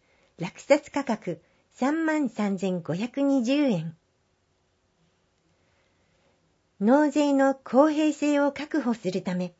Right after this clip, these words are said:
市税滞納者が看過可能な財産を所有していた場合は、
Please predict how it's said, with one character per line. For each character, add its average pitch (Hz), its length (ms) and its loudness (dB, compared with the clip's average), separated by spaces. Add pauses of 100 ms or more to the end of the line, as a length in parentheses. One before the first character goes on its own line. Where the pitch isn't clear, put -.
(840)
市 311 260 -2
税 269 200 4
滞 240 300 0
納 277 200 2
者 220 180 -2
が 165 220 -6 (340)
看 330 280 -4
過 208 180 -4
可 180 160 -6
能 262 240 2
な 262 160 2
財 285 220 2
産 226 260 -2
を 160 80 -4
所 165 160 -8
有 254 240 2
し 262 100 -10
て 233 80 -4
い 240 100 -2
た 233 120 -4
場 214 160 0
合 214 160 0
は、 202 160 -6